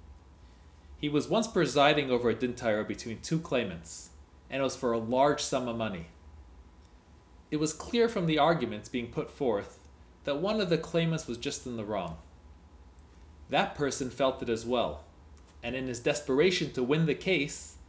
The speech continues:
he decided to give the Apter Rav a bribe.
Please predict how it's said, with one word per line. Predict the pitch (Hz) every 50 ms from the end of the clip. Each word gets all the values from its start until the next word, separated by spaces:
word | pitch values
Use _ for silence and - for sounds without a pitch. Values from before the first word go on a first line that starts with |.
| - - - -
he | - - 139
decided | 127 135 127 - - 165 156 170 185 190 175 180
to | - 135
give | 123 131 160 170 160 - -
the | 117 117
Apter | 139 143 - - 135 123
Rav | 127 127 110 110
a | 104
bribe. | 95 104 107 101 95 85 82